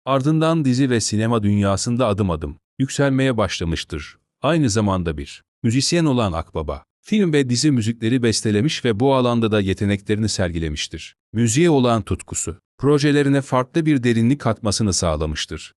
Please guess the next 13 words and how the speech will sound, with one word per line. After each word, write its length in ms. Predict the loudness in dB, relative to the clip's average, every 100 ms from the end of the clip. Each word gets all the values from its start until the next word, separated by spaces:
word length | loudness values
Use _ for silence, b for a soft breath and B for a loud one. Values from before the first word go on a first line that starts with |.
| _ -12
İki 260 | -6 0
bin 120 | 0
on 320 | 0 0 0 2
dört 260 | 0 0
yılında 360 | 0 2 2 0
ünlü 240 | 2 2 0
şarkıcı 500 | 0 -2 0 -2 0
Sıla'nın 420 | 0 -2 -2 -8 _ _
Yeni 240 | 0 2 2
Ay 260 | 0 2
albümünde 440 | 0 0 0 0 0
yer 160 | 0
alan 300 | -2 -6 -10